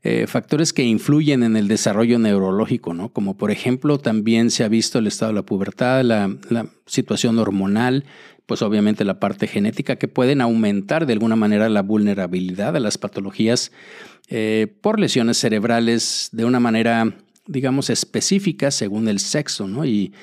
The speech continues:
hay, hay varios artículos que revisan esto. Eh, hay una revisión, un review, eh, que viene también ahí por un autor que se llama Arámbula,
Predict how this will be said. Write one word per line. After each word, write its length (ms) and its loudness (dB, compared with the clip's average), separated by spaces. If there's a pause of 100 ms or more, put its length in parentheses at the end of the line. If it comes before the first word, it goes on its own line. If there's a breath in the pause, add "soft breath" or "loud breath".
(300 loud breath)
hay, 300 0
hay 140 2
varios 440 2
artículos 640 0
que 100 0
revisan 720 0
esto. 880 0
Eh, 420 -6
hay 180 -2
una 200 2
revisión, 720 2
un 160 -4
review, 720 2
eh, 320 -10
que 100 -4
viene 220 2
también 340 0
ahí 180 2
por 320 -2
un 380 -10
autor 320 -2
que 100 -6
se 140 -2
llama 220 -4
Arámbula, 440 0